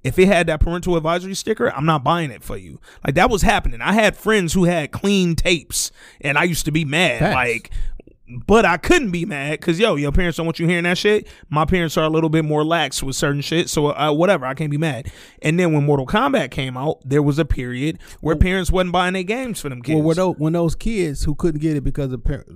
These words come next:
Speaker 2: parental advisory grew
Speaker 1: Yeah.
Speaker 2: up and had kids, they
Speaker 1: They
Speaker 2: was like,
Speaker 1: loosened up.
Speaker 2: "Oh, well, you let them
Speaker 1: Yeah.
Speaker 2: in this shit."
Speaker 1: Now, see, what's fucked up, 'cause I can speak from personal experience, the first song I ever knew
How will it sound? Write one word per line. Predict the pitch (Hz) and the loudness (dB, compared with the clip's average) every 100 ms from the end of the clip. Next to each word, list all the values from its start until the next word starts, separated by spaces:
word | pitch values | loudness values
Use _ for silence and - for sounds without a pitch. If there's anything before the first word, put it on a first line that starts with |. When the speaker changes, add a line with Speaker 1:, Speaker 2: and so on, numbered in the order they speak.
| 127 | -6
Speaker 2:
parental | - 147 127 | -2 -2 -2
advisory | 123 175 165 123 | -4 -4 -2 -4
grew | 117 135 | -2 0
Speaker 1:
Yeah. | 147 | 0
Speaker 2:
up | 151 | -2
and | 123 | -2
had | 135 117 | -2 -4
kids, | - 202 156 - - | -6 -6 -6 -8 -16
they | 113 131 143 131 113 _ - | -4 -2 -2 -4 -8 _ -4
Speaker 1:
They | 127 | -2
Speaker 2:
was | 139 | 2
like, | 147 | 2
Speaker 1:
loosened | 143 170 170 | 2 2 4
up. | 233 135 - 143 | 4 2 -6 -8
Speaker 2:
"Oh, | 131 113 | -6 -4
well, | 104 127 | -2 -2
you | 147 147 | -2 -2
let | 147 | -2
them | 160 | 2
Speaker 1:
Yeah. | 175 | 2
Speaker 2:
in | 131 | 0
this | 120 | -4
shit." | 131 110 _ | -10 -12 _
Speaker 1:
Now, | 131 151 156 | -2 2 2
see, | - 175 | 2 2
what's | 147 151 - | 4 2 0
fucked | - 180 - | 0 -2 0
up, | 233 208 - _ | -2 -2 -6 _
'cause | - 139 | -4 0
I | 151 | 0
can | - 151 | -2 -4
speak | - 151 139 | -2 -4 -2
from | 127 | -2
personal | 117 143 160 151 | 0 -2 -4 -8
experience, | 143 - 131 123 120 - - _ _ _ _ _ _ _ _ | -6 -2 -2 -2 -4 -8 -18 _ _ _ _ _ _ _ _
the | 123 | -6
first | - 220 233 | 0 2 2
song | 214 190 170 | 2 2 2
I | 165 | 2
ever | 156 135 | 0 0
knew | 139 156 113 | 2 2 0